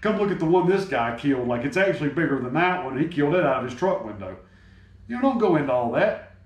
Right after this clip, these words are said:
Share that story with 'em. Stop what you're doing and sit down. You know, during deer season, try not to do too much work when you've got customers in there. Sit down in a chair, spend an hour or two with 'em if they wanna tell you the story, and be amazed with 'em.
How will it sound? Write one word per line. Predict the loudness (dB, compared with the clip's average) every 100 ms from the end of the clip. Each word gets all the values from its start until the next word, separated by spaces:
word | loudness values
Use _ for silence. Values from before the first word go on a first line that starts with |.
| -14
Share | -4 0 2
that | 0 -4
story | -2 0 2
with | 2
'em. | -2
Stop | -4 -2 0 2
what | 0 0
you're | 0
doing | 2 2
and | 0
sit | -6 -2 2
down. | 2 2 -2 -8 -20 _ _ _ -20 -10
You | -4
know, | -2 0
during | 2 2
deer | 2 -2
season, | -2 -2 -2
try | 0 0 2
not | 0 0
to | -2
do | 0
too | -2 2
much | 0 0 -2
work | 0 0 -2
when | -4
you've | -2 0
got | -2 0
customers | 0 0 -2 -6
in | -6
there. | -6 -6
Sit | -6 -6 -2
down | 0 0 0
in |
a | -2
chair, | -2 -2 -4 -6 -20 -20 -20 -12
spend | 0 2 4
an |
hour | 4 2 2 2
or | 2
two | 2 2
with | 2
'em | 0
if | 0
they | 0
wanna | 2 2
tell | 0
you | 0
the | -2
story, | -2 0 2 0 -2 -14 _ _ -20 _ _ -6
and | -2 2
be | 2
amazed | 2 2 4 4 4
with | 0 0
'em. | -2